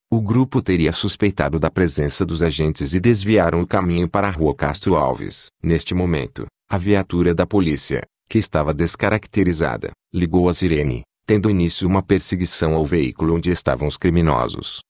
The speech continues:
que efetuaram disparos de arma de fogo de dentro do carro, contra os policiais. Ao chegarem na Rua Herotides de Melo, os criminosos desembarcaram do táxi e continuaram efetuando os disparos.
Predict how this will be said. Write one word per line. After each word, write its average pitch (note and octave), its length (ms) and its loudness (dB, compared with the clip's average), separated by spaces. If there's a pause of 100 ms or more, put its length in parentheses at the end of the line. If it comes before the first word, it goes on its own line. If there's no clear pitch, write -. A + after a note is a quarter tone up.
que - 120 -4
efetuaram E2 520 -2
disparos D2+ 540 -2
de E2+ 140 0
arma D#2+ 240 0
de F2+ 120 -4
fogo E2+ 360 -2
de E2+ 100 -2
dentro F2 320 -2
do F#2 100 -4
carro, B1 420 -6 (220)
contra F2+ 300 -2
os F2 100 -4
policiais. A2 800 -2 (100)
Ao G#2 140 0
chegarem D2+ 440 -2
na D#2 120 0
Rua F2 280 2
Herotides D#2 500 0
de - 100 -2
Melo, C2 380 -2 (260)
os G#2+ 160 -2
criminosos D2+ 640 2
desembarcaram F2 800 0
do D2+ 100 -4
táxi - 460 -4
e - 20 -4
continuaram F2 640 0
efetuando F2 600 0
os F#2+ 80 -6
disparos. C2+ 840 -4